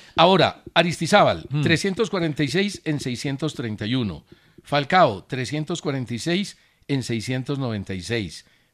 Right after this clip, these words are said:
Speaker 1: Dairo Moreno, trescientos cuarenta y seis en setecientos ochenta y ocho.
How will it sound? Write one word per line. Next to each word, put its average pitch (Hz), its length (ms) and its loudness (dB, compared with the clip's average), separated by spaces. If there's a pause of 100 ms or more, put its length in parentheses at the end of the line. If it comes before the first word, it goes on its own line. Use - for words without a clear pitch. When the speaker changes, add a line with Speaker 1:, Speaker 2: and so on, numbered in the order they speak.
Speaker 1:
Dairo 151 300 2
Moreno, 180 380 0 (260)
trescientos 131 540 -6
cuarenta 160 320 -4
y 170 80 0
seis 151 400 -2 (260)
en 190 220 -2
setecientos 127 760 -6
ochenta 101 340 -10
y 101 100 -6
ocho. 95 280 -8